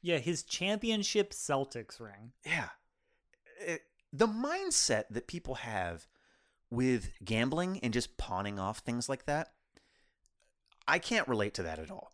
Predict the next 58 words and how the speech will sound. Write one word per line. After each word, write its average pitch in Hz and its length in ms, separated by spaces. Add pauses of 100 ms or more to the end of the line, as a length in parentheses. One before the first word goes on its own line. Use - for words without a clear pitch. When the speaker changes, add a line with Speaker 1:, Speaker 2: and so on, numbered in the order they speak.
(100)
Speaker 1:
Yeah, 170 200
no, 147 220
he's 185 360
wild. 180 600 (200)
'Cause 190 280
what 185 240
you're 202 160
getting 202 280
at 156 200
is 147 120
immediately 185 640
after 165 280
that, 120 220
Kevin 180 280
Garnett 170 420
leaves 147 300
'cause 135 180
he's 131 160
like, 135 200
"Okay, 139 360 (300)
I'll 127 100
have 143 260
the 139 80
stone 151 500
back 135 240
here 135 400 (240)
nine 135 320
A 139 140
M 131 120
tomorrow." 110 300
He's 117 160
like, 131 180
"It 139 80
has 147 460
to 165 80
be 165 160
nine 165 240
A 175 160
M, 165 160
K 135 240
G. 123 320 (240)
Has 139 400
to 151 80
be 147 180
nine. 131 440 (580)
Don't 160 180
fuck 180 220
me 208 120
over, 190 140
K 175 160
G. 151 220
Nine 147 420
A 190 160
M." 170 300
And 120 80
he's 127 160
like, 127 160
"Okay." 170 460